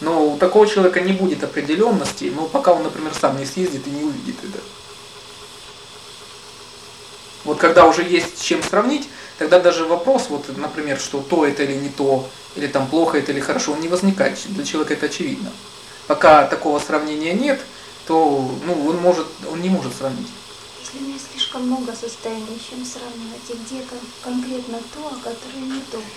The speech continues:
Speaker 1: Вот
Speaker 2: Можно
Speaker 1: отсюда и
Speaker 2: сравнивать.
Speaker 1: возникает проблема, что эти все состояния – это лишь то, что относится к уровню обычного человека.
Speaker 2: Я никогда это не испытывала, когда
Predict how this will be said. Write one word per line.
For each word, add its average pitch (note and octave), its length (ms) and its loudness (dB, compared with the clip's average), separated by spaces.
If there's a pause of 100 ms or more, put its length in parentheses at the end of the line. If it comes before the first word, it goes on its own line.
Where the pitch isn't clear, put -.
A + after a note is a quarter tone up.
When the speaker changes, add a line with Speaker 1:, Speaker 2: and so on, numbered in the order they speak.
(120)
Speaker 1:
Вот F#3 240 0
Speaker 2:
Можно - 100 0
Speaker 1:
отсюда G3+ 320 4
и - 20 8
Speaker 2:
сравнивать. F3+ 300 6
Speaker 1:
возникает F#3 520 4
проблема, D3 420 -2
что D3+ 240 -4
эти D3+ 220 -2
все D3+ 180 -2
состояния – E3+ 760 2
это C#3 200 -4
лишь C#3 300 -2 (380)
то, E3 100 -2
что E3 160 -2
относится D#3+ 440 -2
к - 100 -6
уровню D#3 340 0
обычного C#3+ 460 -4
человека. - 480 -8 (1300)
Speaker 2:
Я B3+ 80 -6
никогда B3 440 -2
это B3 200 -6
не C4 180 -2
испытывала, B3 720 -6
когда A#3 240 -6